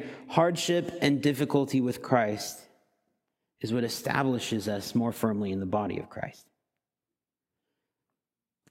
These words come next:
And we all say, "Well, I don't really like that." <laughs>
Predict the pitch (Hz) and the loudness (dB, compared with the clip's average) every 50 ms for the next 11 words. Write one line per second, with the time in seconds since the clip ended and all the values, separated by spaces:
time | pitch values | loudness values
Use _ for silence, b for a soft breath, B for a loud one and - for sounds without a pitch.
0 | _ _ - - 101 98 98 101 - - 107 104 98 101 98 90 - - - - | _ _ -6 -4 -2 -2 -2 -2 -2 -2 -2 0 -2 -2 -4 -4 -8 -14 -20 -20
1 | _ _ _ _ _ _ _ _ _ _ _ - 120 143 147 127 120 117 117 113 | _ _ _ _ _ _ _ _ _ _ _ 2 2 4 4 4 2 2 2 0
2 | 113 107 - - 90 85 82 - - - - _ _ _ _ _ _ _ _ _ | 0 -2 0 0 0 -2 -2 -8 -16 -20 -20 _ _ _ _ _ _ _ _ _
3 | - | -2